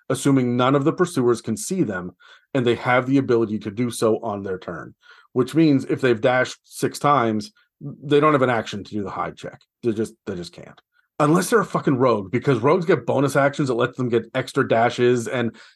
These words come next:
they can hide as a, as a bonus action and shit. So rogues suddenly in chases become really, really, really important. And as a matter of fact, I would give most of my chases that I set up, I would give, um, the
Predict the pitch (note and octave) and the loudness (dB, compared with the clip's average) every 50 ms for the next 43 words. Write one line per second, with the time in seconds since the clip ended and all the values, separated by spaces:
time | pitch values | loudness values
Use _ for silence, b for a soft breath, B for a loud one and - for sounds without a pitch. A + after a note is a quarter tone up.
0 | B _ B2 A#2+ - A2+ - - - B2+ A#2 B2+ C3 B2 C3 B2 A2+ B2+ B2 B2 | B _ -4 -2 -2 -2 0 0 2 2 4 4 4 2 2 2 4 4 4 4
1 | B2 B2+ - B2+ A#2+ A2+ B2 A2+ G#2+ A#2 A#2+ B2 A#2+ A2+ - A2+ A2+ A2+ - A2+ | 4 2 2 0 0 2 2 0 0 0 0 0 -2 -2 0 0 -2 -2 -2 -4
2 | A2+ G#2+ - A#2+ A2+ b b b b b _ - - D3 C3+ B2+ B2 A2 G#2+ A2 | -6 -2 -2 -2 -4 b b b b b _ -6 -2 0 0 0 0 -2 -6 -4
3 | A2 A#2+ B2+ C3 C#3+ E3+ G#3 A3+ G3 F3+ - - - C3 B2+ C#3 C#3+ D#3+ D#3+ D#3+ | 0 2 4 4 6 4 4 2 -2 -6 -8 -6 -2 0 2 2 2 2 2 2
4 | D#3+ E3 F3 - C3+ A#2+ A#2 - - - A#2+ B2 C#3 - - F#3+ G3 G3 G#3 b | 2 2 0 0 -4 -6 -6 -8 -6 -4 -2 -2 -2 -4 -4 -6 -8 -8 -10 b
5 | b b b b _ _ B2+ B2 B2 - B2+ A#2+ A#2 A2 G2+ - F#2 G2+ G#2 A2 | b b b b _ _ -6 -6 -2 0 0 0 0 0 -4 -8 -10 -10 -6 -4
6 | A#2 A#2+ B2 C3 C3 C3+ C#3 B2+ B2+ B2+ B2+ A#2+ G#2+ G#2+ A#2 A#2 A2+ A2+ A2+ A2 | -4 -2 0 2 2 4 4 2 2 0 0 0 0 0 0 0 2 0 0 -2
7 | G#2 G#2+ G#2+ G#2 G2+ G2+ F#2+ F2+ A#2 A#2 A#2 - - F2+ - b b b b b | -2 -4 -4 -6 -6 -8 -8 -2 0 0 0 0 -2 -10 -16 b b b b b
8 | b _ - C#3 C3 B2 A#2+ B2+ - C3+ C3 A2+ B2 B2+ C3+ C3+ C3+ C3 - C#3 | b _ 0 0 2 2 0 0 0 0 0 0 2 2 2 2 2 2 2 2
9 | B2+ A#2 - - - - A#2+ C#3+ D#3+ D#3+ D#3 D3 A#2+ A#2 A2+ G#2+ G#2 - C3+ C#3 | 2 2 -2 -4 -2 0 2 2 2 2 2 0 0 -4 -10 -12 -4 0 2 4
10 | C3 A#2+ A2+ G#2+ F#2+ - _ _ _ - A#2 B2+ C#3 C#3+ D#3 D3 - F3 D3 D3 | 4 4 2 0 -4 -10 _ _ _ -6 -2 2 2 2 2 2 0 -2 0 0
11 | C#3 C3+ - C3+ C3 B2+ B2 B2+ A2+ A2+ A#2 A2 A2 A2 - - A#2 A2 A#2 C#3 | 0 0 0 0 0 0 -2 -4 -2 0 0 2 2 0 0 -2 0 2 2 2
12 | E3 E3 - B2 B2+ B2+ B2 A#2 G#2+ A#2 B2 B2 A#2+ A2+ - _ _ _ _ _ | 0 0 -2 -2 0 2 2 0 0 0 0 2 0 -2 -6 _ _ _ _ _
13 | - - A#2 A2+ A2 A2 G#2+ G#2 G#2+ - A#2 A#2+ A#2 A2+ A2+ A2+ A2 G#2+ G#2+ G#2 | -4 0 2 2 2 2 0 -4 -8 -6 -4 -2 0 0 0 0 0 -2 -4 -6